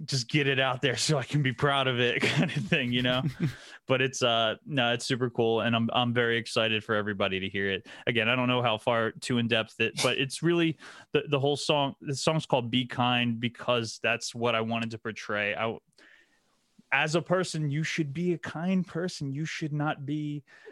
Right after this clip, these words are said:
Speaker 1: a bad person. And, uh, <laughs> again, I, I don't give too much away about the song, but, uh, the, the whole, again, the whole thing about it is that, uh, we can all be better people, and, uh, yeah, and make it pop punk and go.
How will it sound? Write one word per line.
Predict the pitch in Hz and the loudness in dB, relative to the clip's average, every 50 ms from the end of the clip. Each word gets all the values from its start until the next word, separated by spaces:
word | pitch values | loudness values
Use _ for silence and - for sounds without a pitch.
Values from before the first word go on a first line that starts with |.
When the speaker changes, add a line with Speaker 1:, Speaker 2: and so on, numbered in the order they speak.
| - _ _ _ _ _ _ - | -20 _ _ _ _ _ _ -8
Speaker 1:
a | 131 | -4
bad | 127 160 185 196 190 156 - | -2 0 0 0 0 0 0
person. | - 131 120 117 - - 110 90 90 - - - | 0 0 0 0 -2 -4 -4 -4 -6 -8 -6 -4
And, | 139 120 117 117 117 113 | -2 0 0 0 2 2
uh, | 110 107 107 107 - - - | 2 2 2 2 0 0 0
<laughs> | 120 120 - - 196 151 - | 0 2 2 2 2 2 2
again, | 190 156 127 - - - - 135 120 - - - - | 2 2 2 2 2 4 4 4 4 4 2 2 2
I, | 139 135 131 - - - 151 - - - - - | 2 2 0 0 -4 -12 -18 -18 -18 -18 -4 0
I | - 139 | 2 2
don't | 139 143 143 | 4 4 2
give | 139 139 135 | 2 2 2
too | 131 - 147 135 | 2 2 2 4
much | 131 127 - - | 4 2 2 2
away | 127 120 117 117 | 4 4 4 4
about | 113 117 113 113 | 4 2 2 0
the | 113 104 | 0 -2
song, | - - 104 101 104 101 | 0 2 2 2 2 2
but, | 98 104 98 98 - - - - - | 4 4 2 2 0 -4 -8 -4 0
uh, | 101 101 104 104 101 101 101 | 2 2 4 4 4 2 2
the, | 92 117 117 123 - - | 2 2 0 0 0 0
the | - 123 117 | 0 0 2
whole, | 120 127 127 127 - - - 110 | 2 2 2 0 -2 -4 -4 -2
again, | 113 110 110 101 95 95 101 | -2 0 0 0 0 0 -2
the | 101 113 | -2 0
whole | 110 127 123 120 | 0 0 0 0
thing | - 123 120 117 113 | 0 0 0 2 2
about | 110 110 107 107 104 | 2 2 2 2 2
it | 104 101 - - - - - - - - | 0 -2 -4 -6 -12 -16 -16 -10 -6 -4
is | 117 104 | -2 0
that, | 107 110 104 101 98 | 2 2 2 2 2
uh, | 101 98 98 98 95 - - | 2 2 2 2 0 -2 -4
we | 123 117 117 120 | -2 0 0 2
can | 113 120 | 2 2
all | 110 104 101 | 2 2 2
be | 101 107 | 2 2
better | 92 101 98 95 92 | 2 2 2 0 0
people, | - - 95 90 - 80 - - _ _ _ _ _ _ _ _ _ _ | 0 -2 -2 -2 -4 -6 -8 -10 _ _ _ _ _ _ _ _ _ _
and, | - 95 95 98 98 | -10 -8 -6 -4 -4
uh, | 98 98 98 101 110 113 - _ _ _ - | -2 -2 -2 -2 -4 -6 -10 _ _ _ -10
yeah, | - - 208 175 - _ _ _ _ _ _ _ _ _ _ _ _ _ _ _ _ _ _ - | -8 -6 -6 -8 -8 _ _ _ _ _ _ _ _ _ _ _ _ _ _ _ _ _ _ -4
and | 113 110 107 107 107 110 107 110 | -2 0 2 2 2 2 2 2
make | 113 113 113 - | 2 2 2 2
it | 120 - | 2 2
pop | - 123 117 - | 2 2 2 2
punk | - 147 147 165 165 - - - | 2 2 2 2 0 -2 0 0
and | 127 120 120 117 117 117 117 113 | 2 2 2 2 2 2 2 2
go. | 117 117 101 95 | 2 2 2 0